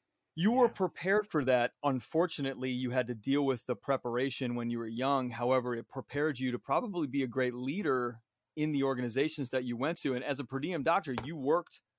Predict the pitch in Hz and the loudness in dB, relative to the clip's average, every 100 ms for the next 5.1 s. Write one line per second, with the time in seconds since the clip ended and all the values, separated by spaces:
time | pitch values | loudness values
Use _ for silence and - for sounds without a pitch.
0 | _ _ _ _ - 160 185 165 175 160 | _ _ _ _ 2 6 6 6 4 2
1 | 135 123 - 139 127 117 117 117 147 127 | -2 -4 -2 0 0 -2 -2 0 0 0
2 | - 113 131 - 147 135 151 151 156 - | -2 -6 -6 -8 -10 -8 -8 -4 -4 -4
3 | 151 151 151 156 139 139 123 117 - 139 | -6 -6 -2 -4 -2 -2 -2 -4 -4 0
4 | 131 127 127 113 131 131 123 123 123 127 | 2 0 -2 -6 -4 -2 -2 -2 0 -2
5 | 139 | -4